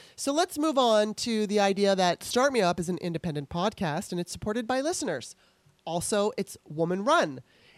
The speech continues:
And I don't use corporate backers. I don't use advertising.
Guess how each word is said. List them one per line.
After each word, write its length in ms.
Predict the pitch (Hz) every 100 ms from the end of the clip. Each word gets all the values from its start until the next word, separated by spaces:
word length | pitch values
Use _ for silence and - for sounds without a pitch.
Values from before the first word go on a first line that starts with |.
| _
And 260 | 190 180 175
I 120 | 190
don't 240 | 208 262 -
use 240 | 202 175
corporate 360 | - 170 - 135
backers. 400 | 139 139 175 190
I 160 | 196 214
don't 320 | 196 269 -
use 160 | 185 160
advertising. 760 | 156 143 151 151 135 160 175